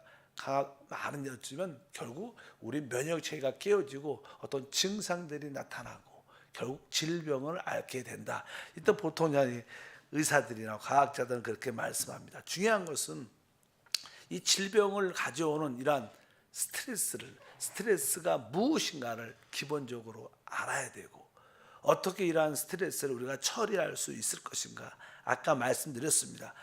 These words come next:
이 생리적인 스트레스, 내적으로 이 발생되는 이 스트레스는 바로 실제적으로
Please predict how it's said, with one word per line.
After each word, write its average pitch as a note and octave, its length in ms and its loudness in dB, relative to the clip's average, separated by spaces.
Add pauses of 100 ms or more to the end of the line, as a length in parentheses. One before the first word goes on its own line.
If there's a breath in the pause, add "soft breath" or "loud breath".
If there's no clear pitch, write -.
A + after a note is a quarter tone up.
(280 loud breath)
이 D#3 140 -4
생리적인 G#3 1080 0
스트레스, - 460 -2 (160)
내적으로 C#3+ 640 2
이 F3+ 120 -4
발생되는 C3+ 640 -4
이 C#3+ 120 -4
스트레스는 F3 1000 0 (320 loud breath)
바로 D#3 380 -2 (300 loud breath)
실제적으로 F#3 760 2